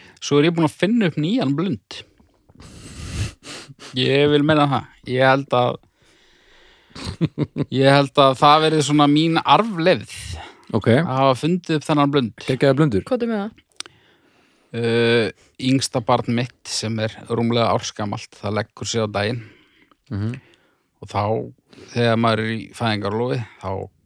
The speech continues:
Speaker 1: getur maður nú alveg lagt sig líka, þú veist, það eru
Speaker 2: Mhm.
Speaker 1: fleiri heima.
Speaker 2: Já.
Speaker 1: Við erum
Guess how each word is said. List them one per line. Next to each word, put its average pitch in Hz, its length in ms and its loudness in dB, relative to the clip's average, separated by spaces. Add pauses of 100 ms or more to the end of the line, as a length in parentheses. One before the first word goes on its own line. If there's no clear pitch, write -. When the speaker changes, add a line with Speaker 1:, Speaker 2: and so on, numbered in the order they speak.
Speaker 1:
getur 127 320 -4
maður 104 240 0
nú 92 100 -6
alveg 101 280 -8 (720)
lagt - 400 -10
sig 113 220 -6
líka, 113 320 -6 (180)
þú - 140 -10
veist, 175 240 -8
það 98 260 -6
eru 101 120 -2
Speaker 2:
Mhm. 120 180 -12
Speaker 1:
fleiri 123 720 -4 (260)
heima. 151 300 -4 (320)
Speaker 2:
Já. 127 100 -2
Speaker 1:
Við 120 120 -4
erum 117 240 -8